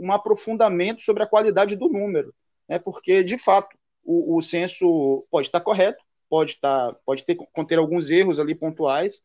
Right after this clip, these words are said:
mas a gente só pode dar um veredito, né? A, a ciência, né? A demografia só pode dar um veredito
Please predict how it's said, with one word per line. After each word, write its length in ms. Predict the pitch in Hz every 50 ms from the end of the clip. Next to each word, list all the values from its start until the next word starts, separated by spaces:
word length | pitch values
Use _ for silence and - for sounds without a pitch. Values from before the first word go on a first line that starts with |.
| _ _ _ _
mas 340 | - 156 160 165 175 180 180
a 60 | 214 180
gente 200 | 180 202 196 -
só 140 | - 214
pode 340 | 208 - - 190 214 220 208
dar 100 | 190 185
um 80 | 180 165
veredito, 600 | 156 180 170 165 147 135 127 165 208 214 _ - 139
né? 440 | 135 131 147 170 170 143 131 113 113 - 50 50 50 50 50 - -
A, 280 | - 123 120 117 - -
a 60 | -
ciência, 560 | 135 - - 180 170 175 196 196 - - 131 113
né? 140 | 120 127
A 20 | -
demografia 560 | 143 151 151 156 165 165 151 147 - 160 160
só 140 | 160 - 160
pode 220 | - 175 175 180
dar 100 | 175 180
um 40 | 180
veredito 400 | 160 180 180 180 175 165 180 175